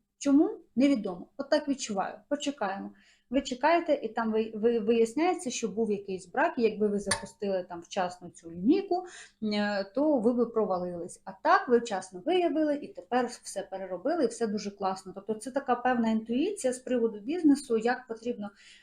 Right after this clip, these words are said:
м, діяти, як потрібно, е,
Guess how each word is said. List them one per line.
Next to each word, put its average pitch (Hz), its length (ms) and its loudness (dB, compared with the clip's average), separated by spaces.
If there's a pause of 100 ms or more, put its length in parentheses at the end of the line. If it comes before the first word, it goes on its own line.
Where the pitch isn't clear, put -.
(160)
м, 185 800 -6 (1400)
діяти, 294 640 2
як 233 300 2
потрібно, 208 600 -4 (120)
е, 208 720 -6